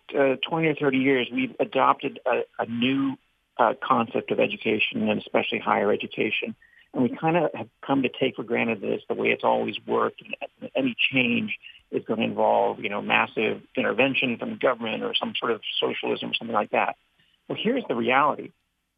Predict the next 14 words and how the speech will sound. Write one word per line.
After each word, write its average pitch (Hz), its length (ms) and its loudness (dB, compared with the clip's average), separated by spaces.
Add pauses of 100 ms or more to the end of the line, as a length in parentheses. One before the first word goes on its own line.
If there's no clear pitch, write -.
(140)
We 151 240 0
had 147 540 2 (420)
a 123 280 -2 (720)
reasonably 160 580 -2
universal 127 720 -2
system 117 300 -8
of 107 80 -6
higher 113 320 2
education, 113 840 -4 (460)
um, 107 500 2
in 156 200 4
the 139 60 2
United 117 440 0
States 107 400 -4